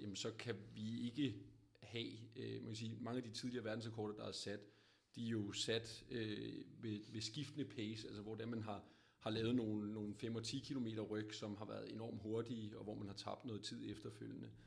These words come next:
Øhm, og der tror jeg i hvert fald, der bliver lagt, øh, lagt hårdt i selen for, at det skal være helt fladt og, og, og lige på, så vi, så vi får så hurtig en tid som,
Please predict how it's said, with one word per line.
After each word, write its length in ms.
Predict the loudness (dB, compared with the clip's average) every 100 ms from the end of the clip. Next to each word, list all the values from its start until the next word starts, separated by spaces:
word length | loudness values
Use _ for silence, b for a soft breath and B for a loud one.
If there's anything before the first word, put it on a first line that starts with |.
| B -8 B
Øhm, 400 | 2 2 2 -2
og 60 | -2
der 80 |
tror 200 | 2 4
jeg 100 | 4
i 40 | 4
hvert 120 | 2
fald, 160 | 2 2
der 120 | 2
bliver 240 | 2 0
lagt, 400 | 2 0 0 -2
øh, 400 | -4 -4 -2 -4 -6 -10 -12
lagt 320 | -4 -2 -2 -8 -6
hårdt 240 | 0 2
i 40 | 2
selen 300 | 2 2 0
for, 100 | 0
at 60 |
det 80 | -2
skal 140 | -4 -4
være 160 | -4 -4
helt 220 | -6 -8
fladt 380 | -8 -6 -6 -6
og, 220 | -6 -4 -4 -6
og, 180 | -8 -8 -8
og 80 | -8
lige 220 | -6 -8
på, 280 | -6 -6 -6
så 120 | -8
vi, 240 | -6 -6 -6 -8
så 140 | -10
vi 80 | -10
får 220 | -8 -8
så 80 | -6
hurtig 260 | -2 0 0
en 60 |
tid 220 | -4 -4 -6
som, 180 | -8